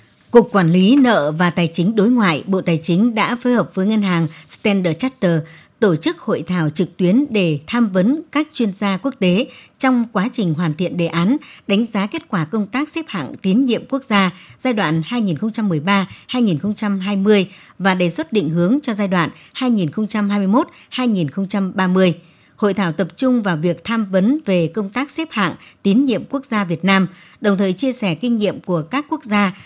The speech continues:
với hệ số tín nhiệm tương đồng với nước ta. Các đại biểu tham dự đã nghe báo cáo tổng hợp, nhận định từ phía tư vấn quốc tế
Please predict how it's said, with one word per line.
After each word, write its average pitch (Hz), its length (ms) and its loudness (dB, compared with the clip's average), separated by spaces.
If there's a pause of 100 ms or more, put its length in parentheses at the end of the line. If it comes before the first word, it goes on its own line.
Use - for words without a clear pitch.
(160)
với 196 300 4
hệ 233 180 -2
số 196 400 -2
tín 214 160 2
nhiệm 233 180 0 (100)
tương 214 200 0
đồng 165 320 2
với 170 160 2
nước 269 180 -2
ta. 190 240 0 (420)
Các 294 120 0
đại 220 120 0
biểu 175 160 0
tham 214 220 -4
dự 185 300 -2
đã 180 100 -4
nghe 202 280 -2
báo 180 180 -4
cáo 185 240 -4
tổng 175 180 -2
hợp, 160 280 -2
nhận 180 200 -2
định 180 200 0 (240)
từ 190 160 2
phía 185 260 -2
tư 233 200 -2
vấn 175 200 -2
quốc 302 220 -2
tế 196 280 2